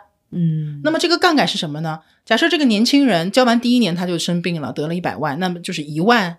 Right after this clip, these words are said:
Speaker 2: 去撬动了一百万，这个杠杆是一比一百，但是老年人可能就三万撬动一百万，就是三比一百。
Speaker 1: 啊，明白了。
Speaker 2: 这个杠杆就差了三倍。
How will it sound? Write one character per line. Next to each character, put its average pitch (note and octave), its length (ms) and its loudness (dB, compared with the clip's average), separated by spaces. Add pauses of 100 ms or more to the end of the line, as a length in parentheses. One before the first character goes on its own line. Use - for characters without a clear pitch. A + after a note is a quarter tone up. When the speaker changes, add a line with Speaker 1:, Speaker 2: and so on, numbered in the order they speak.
(120)
Speaker 2:
去 - 140 -6
撬 F#3+ 240 2
动 E3 140 -2
了 D3+ 60 -8
一 E3+ 100 -4
百 D3 180 -6
万， F3+ 140 -10
这 F3 80 -6
个 F3 80 -2
杠 F3+ 160 0
杆 - 120 -8
是 - 340 -4 (180)
一 G#3 120 -6
比 F3+ 140 -4
一 E3+ 40 -2
百， - 340 -4
但 C4+ 100 0
是 C#4 80 4
老 F#3 160 4
年 D#3 180 -4
人 E3 140 -4
可 E3 80 -10
能 C3+ 140 -6
就 D3+ 180 -6
三 C#4 400 2
万 A#3+ 240 2
撬 E3 180 -2
动 C#3 160 -4
一 D3+ 80 -6
百 D3+ 140 -6
万， G#2+ 160 -10
就 C#3+ 60 -14
是 D3 80 -12
三 G3 280 -4
比 G3+ 100 -4
一 - 140 -14
百。 - 160 -14 (140)
Speaker 1:
啊， D3 320 -4
明 C3+ 60 -4
白 - 0 -
了。 C#3 60 0
Speaker 2:
这 G3+ 100 2
个 F#3+ 80 4
杠 F#3 160 4
杆 F3 100 -2
就 D3+ 60 -8
差 F3 160 -2
了 E3 60 -4
三 G3 200 2
倍。 A#3 280 0